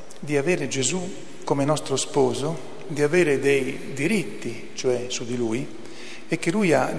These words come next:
eh, diritti esclusivi su di noi. Qui c'è il segreto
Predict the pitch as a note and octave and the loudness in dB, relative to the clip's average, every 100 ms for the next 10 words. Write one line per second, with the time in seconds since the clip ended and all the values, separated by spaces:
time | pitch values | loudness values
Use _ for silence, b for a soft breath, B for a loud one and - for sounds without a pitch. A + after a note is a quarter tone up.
0 | C#3+ C3+ - C3+ A#2+ C#3+ F3+ - D3+ C3 | -4 -4 -2 -2 -2 -2 -2 -4 -4 -4
1 | - D3 C3 D3+ C#3 - B2 B2 A#2 A#2+ | -4 -4 -2 -2 -2 -4 -2 -2 0 -2
2 | A#2 - B B B B B B B B | -2 -8 B B B B B B B B
3 | - G#3+ F#3+ - - C#3 C3 - D3+ C#3+ | -2 2 2 2 2 2 2 2 4 4
4 | B2 - - B2+ - - | 4 2 0 0 -2 -8